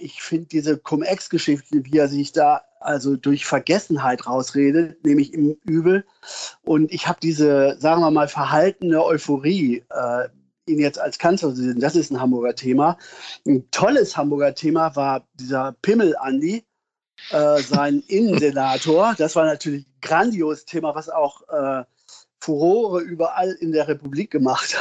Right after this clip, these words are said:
hat. Äh, das sind so diese, es gibt diese hanseatisch unterkühlten Themen, die man hier gerne unterm Tisch halten muss. Und wenn sie dann rausgehen in die Welt, merkt man, wie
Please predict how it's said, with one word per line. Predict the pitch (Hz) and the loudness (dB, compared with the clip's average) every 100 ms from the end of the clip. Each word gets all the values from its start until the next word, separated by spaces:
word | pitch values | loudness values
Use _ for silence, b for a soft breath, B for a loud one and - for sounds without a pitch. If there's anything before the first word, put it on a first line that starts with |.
| 165 | 0
hat. | 170 - - - - B B B B 170 | 0 -4 -10 -14 -20 B B B B -4
Äh, | - 175 170 | 2 2 2
das | 208 208 | 0 0
sind | 294 302 | 0 0
so | 277 | -2
diese, | 240 233 247 233 | -2 2 2 2
es | 208 - | -2 -4
gibt | 311 294 | -4 -4
diese | 262 247 233 | -2 -2 0
hanseatisch | 233 226 226 254 233 | -2 0 0 0 -4
unterkühlten | 208 220 214 - - 277 311 - 214 | -6 0 -2 -2 0 2 2 -2 -10
Themen, | 233 262 285 | -4 -2 -2
die | 226 | 0
man | 202 202 | 0 0
hier | 196 240 | -2 0
gerne | 220 220 | 0 2
unterm | 185 196 190 | 0 0 0
Tisch | 190 262 | 0 -2
halten | 247 233 202 | 0 0 0
muss. | 202 196 B B | -2 -2 B B
Und | B 180 | B 2
wenn | 208 233 | 2 2
sie | 220 | 2
dann | 202 180 | 2 2
rausgehen | 175 156 247 320 - 185 170 | 0 2 4 2 0 -4 -4
in | 160 190 | -4 -8
die | 180 | 0
Welt, | 208 208 - | 2 0 2
merkt | 175 - | 0 0
man, | 180 175 | -4 -2
wie | 175 | -2